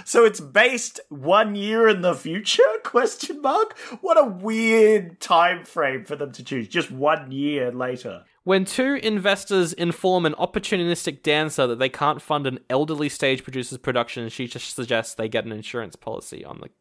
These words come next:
Speaker 2: producers. I don't. <laughs> Sure.
Speaker 1: Oh, that's a, that's a classic comedy where they're like, "Let's pull a fucking life insurance on someone and kill them," and then they can't kill them. Yeah, that's a, that's a classic. But Sandro, I've got a better idea.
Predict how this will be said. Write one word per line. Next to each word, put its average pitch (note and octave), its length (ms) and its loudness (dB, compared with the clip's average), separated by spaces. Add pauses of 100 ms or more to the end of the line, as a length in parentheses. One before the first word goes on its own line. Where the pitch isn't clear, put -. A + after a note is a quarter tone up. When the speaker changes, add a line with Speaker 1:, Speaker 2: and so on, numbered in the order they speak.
(140)
Speaker 2:
producers. A2 520 -14
I C3+ 240 2
don't. G#2+ 300 -2
<laughs> - 40 -20 (500)
Sure. B2+ 480 4
Speaker 1:
Oh, A3 220 12
that's A3+ 220 2
a, G#3+ 180 2
that's G#3+ 160 4
a A3 80 -2
classic F#3+ 540 2
comedy E3 440 2
where C#3+ 200 4
they're C#3+ 160 6
like, D3 360 2
"Let's G#3 360 -4 (160)
pull F3 360 -2
a F3 140 0
fucking G3+ 720 -2 (400)
life A3+ 380 0
insurance D3+ 560 0
on D3+ 120 0
someone C3+ 360 -2
and C3+ 240 -10
kill G#3+ 260 0
them," B2+ 300 0
and C3 120 -4
then C#3+ 140 0
they C#3+ 140 0
can't D3 400 0
kill C#3+ 200 -6
them. F3+ 280 -2
Yeah, C3+ 180 0
that's C#3 220 -6
a, - 60 -12 (340)
that's C3 160 -10
a - 20 -10
classic. - 460 -6 (360)
But F3 280 0
Sandro, D#3+ 540 0 (220)
I've F3 200 -2
got E3 100 0
a C#3 60 0
better B2 280 0
idea. E2+ 460 -10